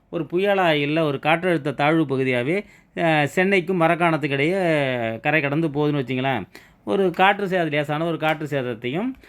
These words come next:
ஆ, மழை சேதத்தையும் நிச்சயமாக ஏற்படுத்தும். எல்லாமே இப்போ தான் விதைச்சிக்கிட்டு இருக்காங்க. அவங்கெல்லாம் ரொம்ப சிரமம், ரொம்ப சிரமம். நான் என்ன சொல்றதுன்னு கேட்டிங்கன்னா, அறுவடையெல்லாம் சான்ஸே இல்ல,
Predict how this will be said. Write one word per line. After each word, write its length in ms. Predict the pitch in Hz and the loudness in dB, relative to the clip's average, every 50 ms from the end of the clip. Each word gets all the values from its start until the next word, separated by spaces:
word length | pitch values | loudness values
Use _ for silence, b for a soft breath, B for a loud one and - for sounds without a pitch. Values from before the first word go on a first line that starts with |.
| B B B _ - | B B B _ -2
ஆ, 360 | 165 165 156 151 147 143 139 | 2 2 4 4 4 2 0
மழை 340 | 139 143 151 170 190 196 190 | 2 2 2 2 2 2 0
சேதத்தையும் 440 | 151 156 143 135 123 110 135 160 165 | 0 0 -2 -2 -2 -4 -4 -4 -4
நிச்சயமாக 640 | 143 127 - - - 208 196 170 165 160 156 156 | -4 -4 -6 -4 -2 0 0 2 2 0 0 0
ஏற்படுத்தும். 420 | 143 135 123 127 127 113 113 156 151 | -2 -2 -4 -4 -6 -6 -6 -4 -4
எல்லாமே 480 | 131 131 147 160 170 165 156 165 196 | -2 0 0 2 2 2 2 0 -2
இப்போ 200 | 196 156 - 151 | -2 -4 -4 -2
தான் 140 | 151 175 165 | -2 0 2
விதைச்சிக்கிட்டு 240 | 147 156 175 175 202 | 2 0 0 0 -2
இருக்காங்க. 520 | 190 160 127 127 120 131 127 117 101 104 - B B B B B B _ | -4 -6 -6 -4 -4 -2 -2 -2 -4 -8 -12 B B B B B B _
அவங்கெல்லாம் 340 | 151 156 156 160 180 196 190 | -6 -4 -2 0 2 2 0
ரொம்ப 360 | 175 202 208 214 214 220 208 | 0 0 -2 0 0 0 0
சிரமம், 440 | 160 - 156 143 131 104 - - - - | 2 2 0 0 0 -4 -8 -10 -14 -10
ரொம்ப 320 | 135 139 147 165 185 180 | -6 -4 -2 -2 0 0
சிரமம். 320 | 151 151 139 143 139 117 | 0 0 0 0 -2 -2
நான் 120 | 113 117 120 | -2 -2 -2
என்ன 160 | 123 143 175 | 0 0 0
சொல்றதுன்னு 260 | 175 175 156 143 156 | 0 0 0 0 -2
கேட்டிங்கன்னா, 640 | 147 147 139 143 143 139 143 147 156 185 196 208 B B B B B B - | -2 -2 -2 -2 -2 -2 -2 -2 -2 -2 -4 -6 B B B B B B -6
அறுவடையெல்லாம் 520 | 131 139 165 180 185 170 170 170 190 196 | -2 0 2 2 4 4 2 2 0 0
சான்ஸே 300 | 156 151 147 156 170 156 | 0 0 0 0 0 0
இல்ல, 400 | 180 175 156 143 143 156 175 - | 0 -2 -2 -2 -2 -4 -6 -8